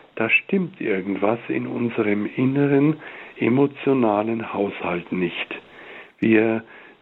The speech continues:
tun uns gegen, uns gegenüber etwas auferlegen, was zu unserem Inneren nicht passt.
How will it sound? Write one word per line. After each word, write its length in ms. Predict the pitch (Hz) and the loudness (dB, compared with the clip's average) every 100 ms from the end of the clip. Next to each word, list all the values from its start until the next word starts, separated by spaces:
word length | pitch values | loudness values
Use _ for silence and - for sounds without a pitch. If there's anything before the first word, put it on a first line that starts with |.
| _ | _
tun 360 | - 151 170 185 | -2 2 2 0
uns 300 | 147 123 113 - | 0 0 0 -4
gegen, 560 | 120 131 147 147 143 - - | -2 2 2 2 0 -4 -8
uns 320 | 139 147 165 - - | 2 4 4 2 -2
gegenüber 760 | 123 131 131 131 127 127 127 - - - | -2 0 -2 -2 2 2 2 -4 -20 -2
etwas 400 | 120 117 110 107 - - | -2 0 -2 -2 -6 -4
auferlegen, 1160 | 107 120 - 165 156 156 160 165 165 165 180 170 - - - - | 0 0 0 -6 -4 0 2 2 2 2 2 -2 -14 -18 -16 -6
was 340 | 117 120 117 - - - - _ - | 0 2 0 -8 -20 -20 -20 _ -4
zu 120 | 127 | 0
unserem 480 | 123 117 107 110 - | 0 -2 -2 0 -2
Inneren 640 | - 147 156 147 143 143 | -2 2 2 2 0 0
nicht 280 | 143 - - | -2 -6 -8
passt. 300 | - 95 | -4 -4